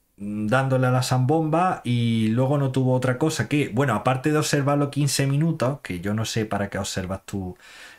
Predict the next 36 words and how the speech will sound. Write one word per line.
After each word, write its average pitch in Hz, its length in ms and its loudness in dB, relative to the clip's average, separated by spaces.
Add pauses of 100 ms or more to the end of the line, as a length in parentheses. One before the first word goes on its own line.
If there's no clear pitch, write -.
(100)
eh, 98 460 0
a 110 100 2
una 120 220 2
persona 110 440 0
quince 107 360 0
minutos 104 360 0
ahí 95 800 -4
dándole, 107 520 -2 (1300)
no, 117 460 2
no 113 180 2
le 123 100 4
veo 120 140 2
sentido, 127 460 2
de 120 80 2
verdad. 107 300 2
Si 101 300 -4 (180)
tú 120 520 -2
te 120 100 2
sientes 120 380 0
incómoda, 131 800 2
pues 101 480 0 (160)
puedes 113 300 2
coger 113 300 2
y - 20 0
meterte 101 960 0
dentro 101 340 -2
de 98 140 -4
casa 131 420 2
o 131 80 2
mirar 98 380 -2
por 92 160 -4
otra 90 220 -6
ventana, 92 500 -2
yo 165 160 -10
qué 175 80 -12
sé, - 280 -6